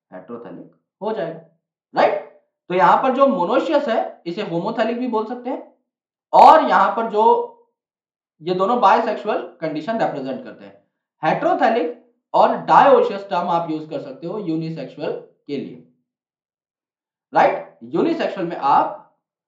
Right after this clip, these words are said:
हेटेरोथैलिक या डायोशियस टर्म का इस्तेमाल कर सकते हो। अब यूनिसेक्सुअल मतलब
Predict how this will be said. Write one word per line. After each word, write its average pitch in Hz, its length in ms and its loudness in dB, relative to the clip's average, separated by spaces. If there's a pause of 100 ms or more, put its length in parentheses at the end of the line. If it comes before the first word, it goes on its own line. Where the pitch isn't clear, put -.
(160)
हेटेरोथैलिक - 1000 -2
या 240 60 0
डायोशियस 156 500 -2
टर्म 143 160 -8
का - 80 -10
इस्तेमाल 127 360 -6
कर 104 80 -14
सकते - 260 -20
हो। 170 100 2
अब 170 80 -6
यूनिसेक्सुअल 262 480 -2
मतलब 254 320 -2